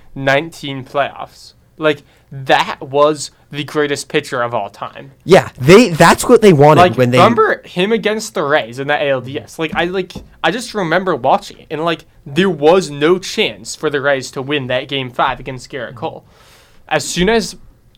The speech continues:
Speaker 1: Glasnow gave up runs in the first inning, it was completely over because you knew Garrett Cole was absolutely dominant, and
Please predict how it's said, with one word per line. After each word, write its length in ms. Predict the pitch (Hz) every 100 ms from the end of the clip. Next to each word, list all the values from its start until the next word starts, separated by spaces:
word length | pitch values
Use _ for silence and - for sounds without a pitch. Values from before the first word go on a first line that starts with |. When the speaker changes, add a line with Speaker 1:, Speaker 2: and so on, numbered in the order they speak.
| _ _ -
Speaker 1:
Glasnow 640 | 143 135 131 156 180 143
gave 220 | 127 135
up 140 | 151 139
runs 260 | 135 135
in 60 | 131
the 80 | 120
first 320 | 131 113 -
inning, 180 | 165 101
it 120 | 151
was 160 | 165 -
completely 760 | - 165 156 - 165 160 135 156
over 260 | 185 110
because 340 | 120 131 151 127
you 80 | 147
knew 260 | 139 175 127
Garrett 360 | - 147 135
Cole 420 | - 175 135 107 - - -
was 220 | 143 139 - - _ -
absolutely 600 | 135 143 - 151 139 123
dominant, 520 | 147 151 101 113 -
and 320 | 143 127 123